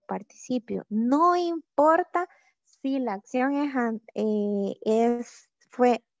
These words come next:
ayer, es ahora o se va a realizar.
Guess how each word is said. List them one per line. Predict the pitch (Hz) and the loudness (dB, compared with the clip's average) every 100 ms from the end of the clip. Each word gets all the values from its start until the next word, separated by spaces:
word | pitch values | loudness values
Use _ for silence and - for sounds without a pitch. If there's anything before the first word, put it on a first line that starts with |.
| _ | _
ayer, | 208 214 233 302 330 339 - - _ _ _ _ - | -4 0 2 4 2 0 -8 -20 _ _ _ _ -8
es | - 202 | -4 -2
ahora | 196 196 226 277 320 330 330 _ _ _ _ | -2 0 2 4 2 0 -4 _ _ _ _
o | - | -6
se | 220 202 | -4 -2
va | 190 | -2
a | |
realizar. | 190 196 208 214 294 - | -2 -2 -2 -2 -2 -2